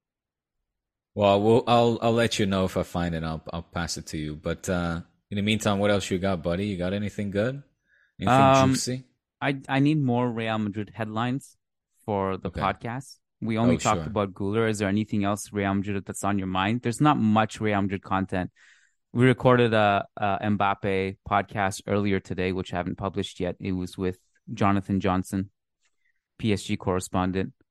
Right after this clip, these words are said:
Speaker 2: Um,
Speaker 1: Jonathan Johnson.
Speaker 2: Yeah.
Speaker 1: What a name.
Speaker 2: J J. Um,
Speaker 1: John Johnson.
Speaker 2: I did that.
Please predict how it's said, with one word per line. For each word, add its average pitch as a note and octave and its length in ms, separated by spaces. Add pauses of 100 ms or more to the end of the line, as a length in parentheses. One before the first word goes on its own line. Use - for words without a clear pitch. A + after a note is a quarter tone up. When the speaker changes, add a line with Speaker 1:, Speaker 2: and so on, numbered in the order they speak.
(520)
Speaker 2:
Um, F#2 420
Speaker 1:
Jonathan G2+ 520
Johnson. F#2 540 (760)
Speaker 2:
Yeah. G#2 180
Speaker 1:
What G2 80
a F#2+ 60
name. F2+ 260 (1700)
Speaker 2:
J A2+ 260
J. G#2 320 (120)
Um, A2+ 420
Speaker 1:
John G2+ 220
Johnson. F#2 340
Speaker 2:
I A2+ 40
did A2 200
that. A2 320